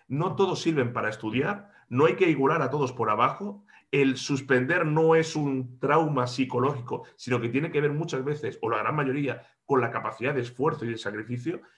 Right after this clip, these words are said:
Y si un chico o una persona no está habilitada para estudiar y prefiere desarrollarse una profesión, no pasa nada. Miremos a Europa.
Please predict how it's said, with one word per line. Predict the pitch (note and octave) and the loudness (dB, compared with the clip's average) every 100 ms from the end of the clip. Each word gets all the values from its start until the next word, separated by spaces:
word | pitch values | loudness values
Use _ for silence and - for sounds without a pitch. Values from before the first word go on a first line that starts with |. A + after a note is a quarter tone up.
| _ - | _ -10
Y | B2 | -8
si | - A2 - B2 | -6 -10 -10 -6
un | B2 | -6
chico | A#2+ F3 - | -6 -8 -6
o | A2+ | -6
una | A2+ | -6
persona | G#2 A#2 D3+ B2+ | -6 -4 -2 -2
no | G#2 A2+ | -4 -8
está | - C#3+ D3+ A#2+ - _ _ _ _ | -4 2 2 2 -8 _ _ _ _
habilitada | A#2+ A#2+ A2+ G#2+ C#3 - | 0 0 -2 2 2 2
para | A#2 | 0
estudiar | A2 G#2+ C3 E3+ - | -2 2 2 2 0
y | A#2+ | -4
prefiere | G#2 - D3 | -4 -4 -4
desarrollarse | D3 B2 A#2 A2+ B2 | -4 -4 -4 -2 -2
una | A2 G#2+ | -4 -6
profesión, | B2+ D3+ E3 E3+ A2 | -6 -6 -6 -6 -4
no | A#2+ | -4
pasa | - G3+ B2 | -4 -6 -6
nada. | C#3 G#3+ - | -4 -4 -8
Miremos | G#2+ G2 - - | -10 -8 -8 -8
a | |
Europa. | A#2+ G#2+ D#3 - - | -8 -6 -8 -10 -14